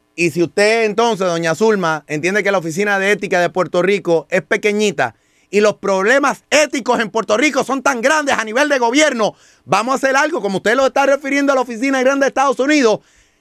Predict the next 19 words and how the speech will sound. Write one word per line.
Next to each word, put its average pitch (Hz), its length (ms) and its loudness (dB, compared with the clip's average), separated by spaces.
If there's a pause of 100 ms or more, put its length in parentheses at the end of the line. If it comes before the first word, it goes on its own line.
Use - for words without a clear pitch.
(160)
ciérrese 285 680 2
usted 277 280 0
misma, 262 560 2
bótese 277 540 2
usted 277 260 0
misma 247 500 2 (220)
y 226 120 -4
dígale 294 300 4
a 285 40 2
los 254 140 0
federales 240 840 2 (200)
que 233 140 2
sean 277 240 0
los 277 140 0
que 233 100 0
estén 254 240 0
entonces 233 340 -2
metidos 208 360 0
aquí. 165 300 -8